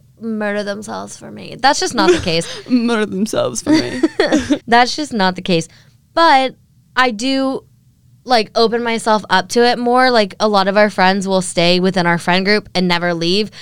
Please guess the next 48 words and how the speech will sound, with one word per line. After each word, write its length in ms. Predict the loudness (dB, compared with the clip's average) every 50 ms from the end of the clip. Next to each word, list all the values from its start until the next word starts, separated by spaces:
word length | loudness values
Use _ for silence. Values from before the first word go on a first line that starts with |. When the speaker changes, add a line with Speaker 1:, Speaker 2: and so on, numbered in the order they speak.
| -20 -14 -6
Speaker 1:
and 120 | -2 0
then 140 | 0 0 0
wonder 240 | 0 0 0 2 2
why 140 | 2 2 2
they 100 | 2 2
don't 200 | 0 0 -2 -2
get 120 | -4 -4
hit 160 | -2 -2 -2
on. 300 | -2 -2 -6 -10 -18 -20 -20 _ _ _ -20 -20 -20 -20 -20 -20 -18 -12
Speaker 2:
Yeah, 340 | -6 -4 -2 0 0 0 0 0
I 140 | -2 -2 0
think 160 | 0 -2 -2
that's 160 | -2 -2 -2
what 140 | -2 -2 -2
I 100 | -2 -4
need 140 | -4 -4 -4 -4
to 60 | -6
start 240 | -6 -6 -8 -8 -8
doing. 480 | -8 -10 -10 -10 -12 -12 -14 -14 -16 _ _ _ _ _ _ _ _ _ _ _ -8
Speaker 1:
Just 120 | -2 -2 0
Speaker 2:
Is 40 | 2
Speaker 1:
gotta, 140 | 2 2 2
like, 180 | 2 0 0
do 180 | 0 2 2 2
a 40 | 2
lap. 380 | 2 2 2 2 2 0 -2 -4
Like, 100 | -4 -2
go 40 | 2
to 40 | 2
Speaker 2:
Yeah. 140 | 2 2 2
Speaker 1:
the 40 | 2
bathroom 320 | 2 2 0 -2 -4 -6
by 120 | -4 -2 -2
yourself. 380 | -2 -4 -4 -4 -4 -6 -6
Step 200 | -8 -6 -4 -4
Speaker 2:
Just 140 | -2 -2 -2
do 60 | -2
a 40 | 0
Speaker 1:
away. 180 | 0 0 0 -2
Speaker 2:
lap, 220 | -2 -4 -8 -10 -8
yeah. 260 | -4 -2 -2 0 2
Speaker 1:
Go 140 | 4 4 4
get 140 | 4 2
a 80 | 0 0
drink 320 | 0 0 -2 -2 -2 -2
by 160 | 0 0 2 2
yourself. 560 | 2 0 0 0 0 0 0 -2 -4 -6 -2
Usually, 420 | 0 0 0 0 0 -2 -2 -2